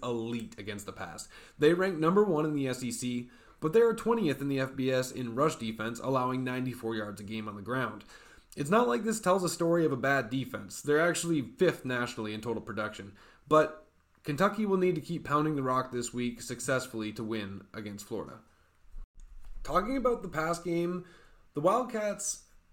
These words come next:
have plenty of targets. A lot of people touch the ball.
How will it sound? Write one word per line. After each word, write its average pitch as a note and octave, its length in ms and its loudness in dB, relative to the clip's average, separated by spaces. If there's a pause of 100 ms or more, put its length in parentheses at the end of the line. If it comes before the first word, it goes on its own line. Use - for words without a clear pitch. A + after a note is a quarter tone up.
(140)
have E3+ 220 2
plenty D#3+ 260 2
of A#2+ 100 -2
targets. G#2 340 -6
A A#2+ 60 -2
lot F3+ 220 2
of F3 80 0
people C#3+ 240 -2
touch B2+ 240 -2
the G#2 60 -8
ball. B1 260 -12